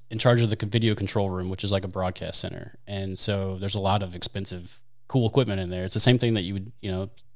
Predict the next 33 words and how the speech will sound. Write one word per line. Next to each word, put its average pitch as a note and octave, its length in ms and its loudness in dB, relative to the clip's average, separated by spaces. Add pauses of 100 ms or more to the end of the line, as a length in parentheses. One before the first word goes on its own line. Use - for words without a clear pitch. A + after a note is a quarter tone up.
that G#2+ 200 0
puts A#2 180 -2
on G#2 140 0
a G2 100 -2
show A#2 280 2
that G2+ 80 0
you G2+ 180 2
watch G2+ 320 4 (100)
T G#2+ 160 2
V G#2 240 2
on, F2 200 -4
like F#2+ 140 -6
a - 20 -8
s-, - 120 -6 (120)
a G2+ 60 -10
live F#2+ 200 -4
sports G#2+ 300 -4
show. - 220 -8 (760)
So - 120 4
I C#3 40 8
would D3 100 6
just A2 200 2
involve G2 340 6
myself G2 360 0
in G#2 80 -2
that F#2 120 0
room F#2+ 220 -2
and F#2 100 -2
learn F#2+ 200 0
the F#2 80 0
equipment. G#2+ 680 2
And, F#2 400 -2
uh, F2+ 360 -2